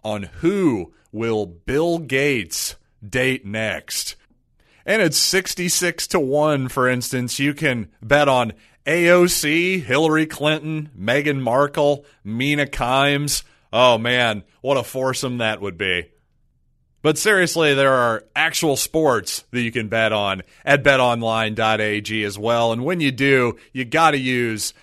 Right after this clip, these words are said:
the promo code Locked On for your fifty percent welcome bonus on your first deposit. Again, that's promo code Locked On at BetOnline, your online sportsbook experts. So the other day I was thinking about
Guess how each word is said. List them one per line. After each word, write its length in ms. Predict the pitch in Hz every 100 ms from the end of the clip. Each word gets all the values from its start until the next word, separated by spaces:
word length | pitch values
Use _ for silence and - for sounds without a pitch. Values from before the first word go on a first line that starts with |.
| _
the 100 | -
promo 380 | 120 156 135 127
code 240 | 143 131 113
Locked 420 | 123 123 120 -
On 300 | 117 110 104
for 140 | -
your 140 | 110 98
fifty 500 | - 180 175 139 117
percent 520 | 110 104 135 123 104
welcome 460 | 113 113 - 104
bonus 400 | 101 101 98 95
on 220 | 113 123 120
your 100 | 101
first 340 | - 101 -
deposit. 600 | 98 107 98 92 98 92 - _
Again, 300 | 139 175 190
that's 180 | 160 151
promo 380 | 175 170 151 139
code 220 | 139 123
Locked 420 | 131 151 143 -
On 460 | 131 107 95 82 80 _ _
at 200 | 139 139
BetOnline, 920 | 160 196 170 151 143 139 113 92 85 78 _
your 220 | 120 143
online 680 | 120 135 139 117 87 67 60 _
sportsbook 880 | - - 135 131 - 101 64 - - _ _
experts. 840 | 127 - - 101 - - - - _ _ _ _ _ _ _ _ _ _ _ _
So 120 | -
the 140 | 190 233
other 160 | 294
day 260 | 165 165 139
I 80 | 135
was 220 | 123 -
thinking 400 | 127 135 131 117
about 440 | 92 104 101 98